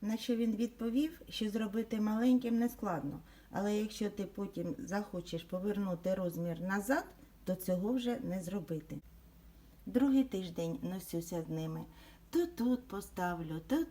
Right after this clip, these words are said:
там, то це приміряю, то інше. Так мені шкода і справді пиляти.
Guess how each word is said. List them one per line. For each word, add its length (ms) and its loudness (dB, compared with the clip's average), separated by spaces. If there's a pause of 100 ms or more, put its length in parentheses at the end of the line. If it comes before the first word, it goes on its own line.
там, 520 -2 (440)
то 160 6
це 460 2
приміряю, 1000 0
то 240 6 (100)
інше. 680 -2 (480)
Так 220 2
мені 240 4
шкода 440 -2
і 80 0
справді 480 -2
пиляти. 680 -2